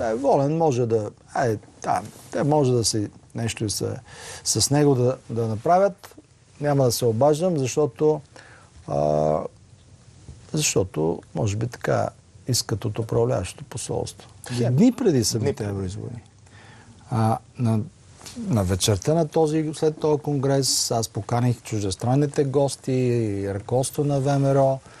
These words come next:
Speaker 1: на мои разноски да седнат, да да, на вечеря ги поканих, така. На, и там Каракачанов ми каза: „Бе, виж сега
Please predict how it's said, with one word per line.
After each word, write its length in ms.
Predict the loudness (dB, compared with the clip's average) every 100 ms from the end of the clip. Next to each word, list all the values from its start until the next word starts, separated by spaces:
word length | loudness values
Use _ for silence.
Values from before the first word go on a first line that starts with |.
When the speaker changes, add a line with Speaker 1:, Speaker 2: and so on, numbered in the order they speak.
| -20 -20 -6
Speaker 1:
на 140 | 0 4
мои 340 | 4 6 8
разноски 1000 | 6 4 0 -2 -4 -2 2 4 4 0 _ _
да 120 | -2
седнат, 560 | 0 2 2 2 -2 0
да 400 | -2 -2 -2 -6 -10 -20 -16
да, 600 | -12 -12 -6 -4 -2 -4 -6 -12 -20 -18 -12
на 260 | -4 -2 2
вечеря 460 | 0 2 4 4
ги 120 | 2
поканих, 480 | -2 -6 -6 -4 -4
така. 340 | -6 -6 -6 -10 -14 -20 -20 -20 -20 -20 -20 -20 -16
На, 440 | -4 0 0 0 -2 -10 -20 _ -4
и 100 | -4
там 380 | 2 2 2 -2 _ _ -8
Каракачанов 680 | -4 -2 -4 -2 0 0 -2
ми 100 | -2
каза: 380 | 0 2 2
„Бе, 120 | 2 0
виж 160 | 0
сега 460 | 0 -2 -4 -4